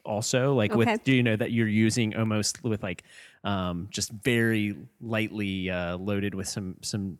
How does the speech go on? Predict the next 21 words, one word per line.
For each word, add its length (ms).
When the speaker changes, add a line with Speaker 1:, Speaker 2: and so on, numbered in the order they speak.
Speaker 1:
paint. 400
So 360
that 160
could 100
also 380
be 320
why 160
it 100
has 220
that 160
bru-, 380
that 220
kind 160
of 100
drawn 640
look 380
to 240
it. 180
But 300
yeah, 380
yeah, 400